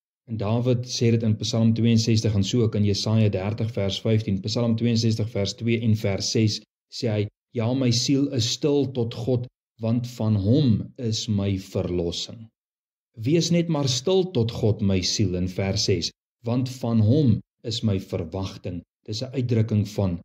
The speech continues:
geloof teenoor God, stil voor God, in geloof dat God tog weet, tog verstaan en die verlossing sal bring. Jesaja dertig vers vyftien, "Want so sê die Here, Here, die Heilige van Israel, in terugkeer en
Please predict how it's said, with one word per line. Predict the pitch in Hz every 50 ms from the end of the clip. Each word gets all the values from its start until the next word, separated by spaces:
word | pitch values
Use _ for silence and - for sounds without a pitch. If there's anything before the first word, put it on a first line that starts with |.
| _ _ _ _ _ _
geloof | - - 110 98 92 95 98 104 104 92 92 - - -
teenoor | 98 92 87 87 85 95
God, | - - 95 85 - _ _ _
stil | - - - - - 160 160 151
voor | 123 - - 107 92 -
God, | - - 87 85 - -
in | - 123 110
geloof | 113 - - 113 110 113 131 143 139 110 -
dat | - 101 95 -
God | - 117 104 104 - -
tog | 165 156 - - 90 92
weet, | 101 95 90 87 - _ _ _ _ _ _ _ -
tog | 165 156 - 113
verstaan | - - 147 117 - - - 107 - - 95 98 - _ _ _ _ -
en | 120 104
die | 95 98 92
verlossing | - - - 95 92 92 - - 98 87
sal | - - 87 85 85
bring. | 85 87 87 85 87 - _ _ _ _ _ _ _ -
Jesaja | 101 107 123 113 113 113
dertig | 110 104 101 110 117 113 113
vers | - 110 104 101 -
vyftien, | - 120 117 110 - 110 104 98
"Want | 98 95 -
so | - 139 143
sê | 139 - 127 120
die | 113 107 104 107
Here, | 107 113 110
Here, | 104 101 110 113 120 107 95 - - _ _ _ _ -
die | - 98
Heilige | 104 113 127 127 127 120
van | 107 123 113 123
Israel, | 139 131 113 - 113 98 95 90 87 - _ _ _ _ -
in | 139 123 120
terugkeer | 123 120 110 127 151 160 - - - - 123 117 110 - - -
en | 123 110 107 101